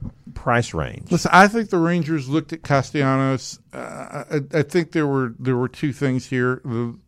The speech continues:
Speaker 2: the Rangers liked Castellanos. He became more of an option for them, obviously, when other guys went off the board. I don't, I never got the sense that they were absolutely in love with the, uh,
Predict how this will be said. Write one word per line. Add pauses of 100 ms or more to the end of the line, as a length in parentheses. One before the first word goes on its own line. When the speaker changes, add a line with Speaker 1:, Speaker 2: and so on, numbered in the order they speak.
(440)
Speaker 2:
the
Rangers
liked
Castellanos. (520)
He
became
more
of
an
option
for
them,
obviously,
when
other
guys
went
off
the
board. (480)
I
don't,
I
never
got
the
sense
that
they
were
absolutely
in
love
with
the,
uh,